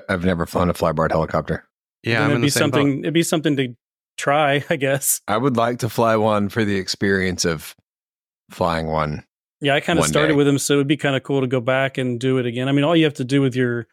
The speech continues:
Speaker 3: Neo or Evo or whatever flybarless is just to go to your cyclic gains and turn 'em to zero, you know, and you're ready to go.
Speaker 1: Yeah.
Speaker 3: So it's not that hard as long as you can convert it easily, you know, in the head itself.
Speaker 1: I, I feel like I w-, if I was gonna fly a flybarred, I'd wanna build, like, a Raptor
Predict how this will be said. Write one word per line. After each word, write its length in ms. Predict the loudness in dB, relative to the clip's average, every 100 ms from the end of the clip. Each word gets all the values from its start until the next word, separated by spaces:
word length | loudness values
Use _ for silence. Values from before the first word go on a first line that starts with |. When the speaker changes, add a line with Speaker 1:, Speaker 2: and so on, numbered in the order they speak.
| _ _ _ -4
Speaker 3:
Neo 300 | 2 2 2
or 100 | 0
Evo 360 | 0 0 2 2
or 120 | 2
whatever 320 | 2 0 -2
flybarless 600 | 0 0 2 2 2 0
is 120 | -2
just 240 | -2 -4 -10 -4
to 80 | 0
go 140 | 2
to 80 | 2
your 100 | 2
cyclic 440 | 2 0 0 -2
gains 300 | -2 0 2 0
and 100 | 0
turn 140 | 2
'em 100 | 2
to 80 | 0
zero, 480 | 2 2 4 2 0
you 140 | -2
know, 120 | -2
and 80 | -2
you're 120 | 0
ready 180 | 0 0
to 140 | -2
go. 280 | 0 0 2
Speaker 1:
Yeah. 120 | -2
Speaker 3:
So 480 | -4 -4 -4 -4 -10 _ _ _ _ _ _
it's 160 | -10 0
not 160 | 0 2
that 120 | 0
hard 240 | 2 2
as 100 | 2
long 160 | 2 2
as 140 | 0
you 140 | -2 -4
can 480 | -4 -4 -4 -8 -12 _ _
convert 320 | -6 0 0 0
it 60 |
easily, 300 | -2 -4 -4
you 60 | -2
know, 80 | -2
in 80 |
the 60 | -2
head 280 | 0 0 0
itself. 640 | -4 -2 0 -2 -4 -16 -4
Speaker 1:
I, 120 | -4 -2
I 80 | 0
feel 200 | 2 4
like 200 | 2 0
I 40 |
w-, 180 | -2 -2
if 120 | -2
I 80 | 0
was 180 | 0 0
gonna 200 | 2 0
fly 200 | 2 0
a 20 | 2
flybarred, 420 | 0 2 0 0
I'd 180 | -2 0
wanna 220 | 2 0
build, 280 | 2 0 2
like, 180 | -2 -2
a 40 |
Raptor 720 | -2 0 -2 -2 -4 -4 -8